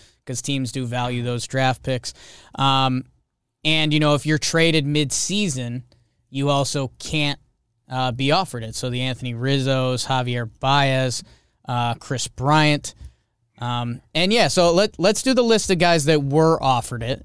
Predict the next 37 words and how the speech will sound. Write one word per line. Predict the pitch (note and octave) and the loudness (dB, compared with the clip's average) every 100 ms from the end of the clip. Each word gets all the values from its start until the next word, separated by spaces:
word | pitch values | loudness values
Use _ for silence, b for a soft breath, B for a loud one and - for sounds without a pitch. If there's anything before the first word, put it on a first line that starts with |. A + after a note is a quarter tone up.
| - | -8
and | C3 | -4
we'll | C3 B2+ | -2 0
make | C3 B2+ | 0 0
some | C3 | -4
sense | A#2+ C3 C3 C3 | -4 -2 -2 -2
of | B2+ | -2
it. | B2 | -2
And, | A#2+ - | -4 -6
and | B2+ A#2+ A#2+ | -6 -6 -8
you | - C3 C#3+ | -6 0 4
already | D3+ C#3 | 4 4
mentioned | C3+ C#3 - B2 | 2 0 -2 -4
Reisel. | B2 C3+ C#3 - B2 A#2+ B2 | 0 2 2 -2 -4 -6 -6
Uh, | B2+ B2 | -4 -2
see | - D#3 C#3 - | 0 2 0 0
who | - C#3 | -2 0
else | C3 - | 0 -2
jumps | C3+ A#2+ C3 | -6 -4 -2
out | B2+ B2 | -4 -4
for | B2+ | -6
you. | B2 | -4
So | - B2+ B2+ - - | -2 -4 -4 -8 0
guys | D#3 F#3 F3 | 0 2 0
that | E3+ | 0
received | D3+ - D3+ C#3 | 0 0 0 0
the | |
qualifying | C3 C#3 C3 B2 B2+ A#2+ | -2 0 0 -2 -6 -6
offer, | A#2 - A#2+ B B B B | -8 -10 -12 B B B B
Marcus | B2+ D#3+ E3 D#3+ - | 0 2 4 2 2
Semien, | D#3+ D#3 D3+ D3 C#3+ | 2 4 4 2 -2
Carlos | - D3 C#3+ C#3 - | 0 2 4 2 -2
Correa, | C#3 C#3 C3+ C3+ B2+ | -4 0 2 2 0
Freddie | - - D#3+ D#3 C3 | -6 0 2 2 0
Freeman. | - C#3 C3+ C3+ C3 B2 B B B - | -2 -2 -2 -2 -2 -6 B B B -4
That's | C#3 - | -2 0
kind | C#3+ C3+ | -2 -2
of | B2 | -6